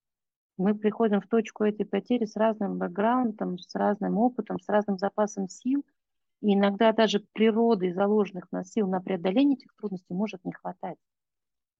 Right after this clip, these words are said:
И тогда, возможно, другие люди могли бы встать рядом, кольцом поддержки, и просигнализировать человеку: «Ты не один. Я вижу твою боль, я верю в то, что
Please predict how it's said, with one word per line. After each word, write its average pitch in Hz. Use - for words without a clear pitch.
И 196
тогда, 214
возможно, 208
другие 196
люди 247
могли 190
бы 180
встать -
рядом, 226
кольцом 202
поддержки, 185
и 196
просигнализировать 208
человеку: 208
«Ты -
не 208
один. 190
Я 190
вижу 220
твою 175
боль, 175
я 190
верю 226
в -
то, 196
что -